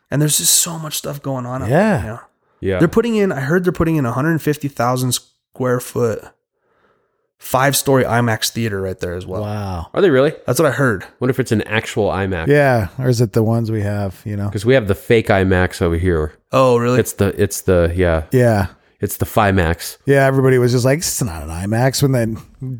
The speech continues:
Speaker 3: But the
Speaker 2: go in
Speaker 3: Natural History Museum has an actual imax
Speaker 2: Right.
Speaker 3: theater down there. But, I
Speaker 2: Yeah.
Speaker 3: mean, they don't really show movies. They show, like, all the
Speaker 2: Yeah.
Speaker 3: I mean, it's cool, but it's, you know, you can't
Speaker 2: Yeah.
Speaker 3: go see John Wick on one of those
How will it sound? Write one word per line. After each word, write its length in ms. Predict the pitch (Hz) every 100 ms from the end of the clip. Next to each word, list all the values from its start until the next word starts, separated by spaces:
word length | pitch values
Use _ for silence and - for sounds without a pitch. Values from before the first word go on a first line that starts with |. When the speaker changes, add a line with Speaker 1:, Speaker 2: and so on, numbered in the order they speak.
| 131
Speaker 3:
But 100 | 196
the 80 | 190
Speaker 2:
go 60 |
in 60 | 185
Speaker 3:
Natural 260 | 214 139 160
History 320 | 214 - 165
Museum 320 | 135 117 117
has 160 | 120 107
an 100 | 110
actual 320 | 110 - 104
imax 400 | 101 101 95 90
Speaker 2:
Right. 140 | 175
Speaker 3:
theater 180 | 131 95
down 220 | 98 92
there. 240 | 104 110 85
But, 100 | 90
I 40 |
Speaker 2:
Yeah. 60 | 95
Speaker 3:
mean, 160 | 92
they 100 | 90
don't 200 | 98 90 -
really 240 | 87 85
show 260 | - 92 82
movies. 420 | 87 117 76 78
They 140 | 85
show, 260 | 82 - 87
like, 280 | 80 80 -
all 100 | 85
the 220 | 80 85 - -
Speaker 2:
Yeah. 300 | 107 104 95 - - - _ _ _ _ _ _
Speaker 3:
I 60 | 127
mean, 160 | 120
it's 160 | 92 -
cool, 340 | - 139 92
but 140 | 87 82
it's, 400 | 80 - - - _ -
you 80 | 92
know, 240 | 80 92 -
you 80 | 98
can't 220 | 110 92
Speaker 2:
Yeah. 40 |
Speaker 3:
go 80 | 98
see 260 | 90 104 95
John 360 | 80 92 90
Wick 180 | 92 98
on 160 | 82 80
one 100 | 80
of 40 |
those 480 | 80 82 85 - -